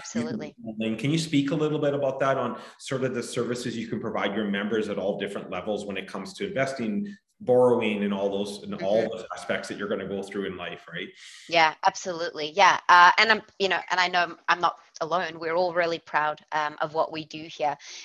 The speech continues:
Speaker 2: because it is about our member. And by being a member of Valley First, you get all the services for free. It's just your time. All we're
Speaker 1: Right.
Speaker 2: asking for is your time.
Speaker 1: Right.
Speaker 2: Um, but yes, we do have a very much,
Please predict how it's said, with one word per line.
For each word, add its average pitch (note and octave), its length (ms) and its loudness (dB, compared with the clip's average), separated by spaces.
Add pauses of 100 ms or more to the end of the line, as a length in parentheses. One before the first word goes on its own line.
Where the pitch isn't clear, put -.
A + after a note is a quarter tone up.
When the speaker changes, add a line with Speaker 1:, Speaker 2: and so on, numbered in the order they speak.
(140)
Speaker 2:
because F3 460 -2 (120)
it G3 200 6
is G3 260 0
about E3 400 6 (520)
our F3 140 6
member. D3 340 -2 (160)
And E3+ 120 -4
by F3 160 8
being F3+ 240 2
a E3 40 -4
member G#3+ 300 6
of D#3+ 140 2
Valley D#3 280 4
First, D#3+ 420 -6 (220)
you F#3+ 120 -4
get G3 260 6
all E3+ 120 0
the D#3+ 100 -4
services D#3+ 720 -6 (380)
for F3 240 -4 (320)
free. A4 240 0 (340)
It's - 200 0
just B3 180 4
your C4 100 2
time. - 440 0
All F3+ 160 0
we're F#3+ 80 6
Speaker 1:
Right. E3+ 80 8
Speaker 2:
asking F3+ 220 0
for F3 120 -6
is D#3+ 220 -8
your D#3 100 -10
time. - 320 -10 (420)
Speaker 1:
Right. F#3+ 200 8
Speaker 2:
Um, F#3+ 80 6
but G#3 140 2
yes, G3 260 4
we G#3 80 -4
do A3+ 180 -4
have A3+ 220 4
a F#3+ 40 -4
very F#3 240 2
much, - 460 -8